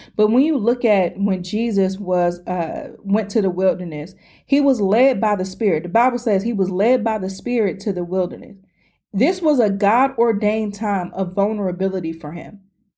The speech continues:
but he was still vigilant. But, of course, because he was vulnerable, here come the enemy, doing what he do, thinking that our vulnerability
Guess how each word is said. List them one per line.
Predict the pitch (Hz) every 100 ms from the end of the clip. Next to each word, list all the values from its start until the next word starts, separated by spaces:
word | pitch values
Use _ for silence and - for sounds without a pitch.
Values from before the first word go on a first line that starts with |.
| _ _ - -
but | 254
he | 247 302
was | 254 247
still | - 269 226 190
vigilant. | 208 269 262 196 135 - _ _ _ _ _ _ _ _ _ _
But, | 196 269 311 277 277
of | 208 254
course, | - 285 359 285
because | 220 220 233
he | 262
was | 269
vulnerable, | 269 294 311 226 196 202 226
here | 226
come | 269 277
the | 320
enemy, | 269 247 240 277 302 _ _ _
doing | 170 214 247 269
what | 294
he | 302
do, | 240 269 285 311 -
thinking | 233 247 254
that | 240
our | 240 233
vulnerability | 240 254 240 196 247 254 247 262 262